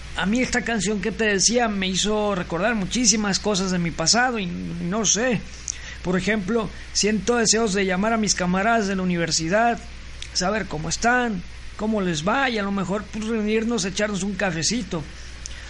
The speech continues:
Nos dará gusto estar de regreso, convivir otra vez, platicar y será inevitable que en la conversación saquemos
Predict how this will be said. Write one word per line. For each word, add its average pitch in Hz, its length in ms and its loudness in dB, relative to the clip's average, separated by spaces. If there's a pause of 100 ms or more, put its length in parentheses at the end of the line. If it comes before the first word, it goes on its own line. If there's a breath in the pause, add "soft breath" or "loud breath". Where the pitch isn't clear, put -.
(160 loud breath)
Nos 185 200 2
dará 196 260 2
gusto 240 420 -2
estar 233 280 -4
de 220 100 0
regreso, 208 840 -2
convivir 180 600 -2
otra 175 260 -4
vez, 233 540 0 (400 loud breath)
platicar 196 680 0
y 196 100 -2
será 190 260 -2
inevitable 240 680 0
que 208 100 -4
en 196 60 -2
la 190 100 -2
conversación 170 680 -4
saquemos 202 640 -2